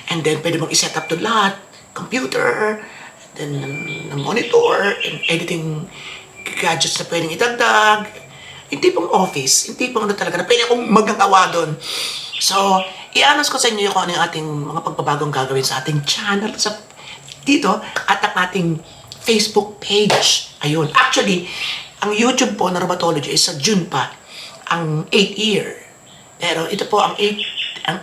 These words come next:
eighth year ng Robotology Facebook ay ngayon ng February.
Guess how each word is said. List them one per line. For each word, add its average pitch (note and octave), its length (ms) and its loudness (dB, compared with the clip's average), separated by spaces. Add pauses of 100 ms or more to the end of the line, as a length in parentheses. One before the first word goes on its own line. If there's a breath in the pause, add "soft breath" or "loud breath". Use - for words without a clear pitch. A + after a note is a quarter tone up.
eighth G#3 240 2
year G3 560 0 (340 loud breath)
ng F#3 80 -6
Robotology G3 380 0
Facebook D#3+ 400 0
ay D#3 160 -2
ngayon B2 240 -2
ng - 20 -10
February. G#1 640 -10